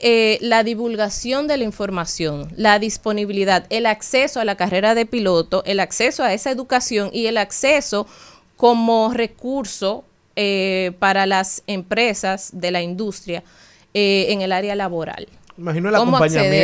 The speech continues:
Speaker 1: acceder?
Speaker 2: también a la gente que quiere ser.
Speaker 1: Exactamente. Entonces,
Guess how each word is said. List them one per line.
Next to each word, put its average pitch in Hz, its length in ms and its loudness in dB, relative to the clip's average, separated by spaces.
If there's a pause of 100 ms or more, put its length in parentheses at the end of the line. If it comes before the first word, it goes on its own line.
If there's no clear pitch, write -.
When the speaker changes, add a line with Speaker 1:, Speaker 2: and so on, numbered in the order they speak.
Speaker 1:
acceder? 180 80 2
Speaker 2:
también 160 380 0
a 175 80 -2
la 156 100 0
gente 151 340 -4
que 160 200 -10
quiere 117 260 -6
ser. 170 380 -8 (260)
Speaker 1:
Exactamente. 175 800 0
Entonces, 262 340 -2